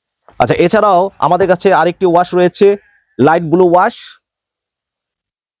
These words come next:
এর ব্যাক পার্টটা একটু দেখুন কি গর্জিয়াস ব্যাক পার্টটা, কাজের ফিনিশিংটা দেখুন।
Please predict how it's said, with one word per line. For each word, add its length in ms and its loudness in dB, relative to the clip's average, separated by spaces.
এর 100 0
ব্যাক 260 -2
পার্টটা 200 -2
একটু 180 -2
দেখুন 240 0
কি 180 -6
গর্জিয়াস 500 -2
ব্যাক 200 -2
পার্টটা, 320 -4
কাজের 200 0
ফিনিশিংটা 480 -2
দেখুন। 300 -2